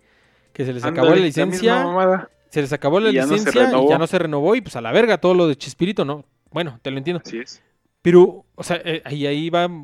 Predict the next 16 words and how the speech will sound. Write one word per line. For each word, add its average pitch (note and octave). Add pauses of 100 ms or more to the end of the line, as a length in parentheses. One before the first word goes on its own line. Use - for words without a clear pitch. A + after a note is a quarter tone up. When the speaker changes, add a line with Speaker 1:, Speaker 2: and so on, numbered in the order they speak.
Speaker 1:
o C3+
sea, C3
nada C3+
más E3+
este, E3
este F3+
preámbulo F3
era F#3+
para B2
todavía E3+
sacar D3+
un F3
rant D#3+
todavía F3
más F3
cabrón. F#3